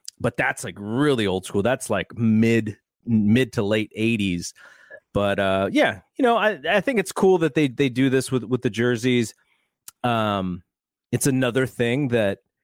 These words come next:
you know, baseball has, has tried to do, right? Uh, I don't think that baseball does enough of it to, like, retro, like, you can retro, and then they have the city jerseys, and a lot of the city jerseys look really goofy. But the N B A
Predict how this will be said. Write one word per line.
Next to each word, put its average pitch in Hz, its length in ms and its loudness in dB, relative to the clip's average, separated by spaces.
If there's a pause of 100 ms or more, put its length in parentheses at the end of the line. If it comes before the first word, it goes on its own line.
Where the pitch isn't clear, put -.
(220)
you 113 80 0
know, 104 100 2
baseball 120 540 -2
has, 113 240 -4
has 117 220 -4
tried 127 520 -2
to 131 100 -4
do, 131 500 2 (440)
right? 117 400 0 (200)
Uh, 104 340 0
I 131 140 -2
don't 151 220 -2
think 156 240 -2
that 123 200 -2
baseball 127 400 -2
does 104 300 -2
enough 101 520 -2
of 156 140 -2
it 185 180 2 (500)
to, 120 240 2
like, 107 200 -2
retro, 139 640 0
like, 131 180 2
you 107 100 -2
can 92 200 -4
retro, 131 500 0
and 117 100 0
then 104 100 0
they 104 120 0
have 104 260 -4
the - 80 -16
city 135 360 -2
jerseys, 110 480 -2
and 95 160 -4
a - 60 -8
lot 131 180 0
of 117 60 -4
the 90 60 -12
city 110 240 -4
jerseys 90 300 -6
look 87 220 -8
really 92 180 0
goofy. 95 400 -4 (500)
But 135 120 0
the 175 120 4
N 190 120 2
B 170 220 2
A 131 380 0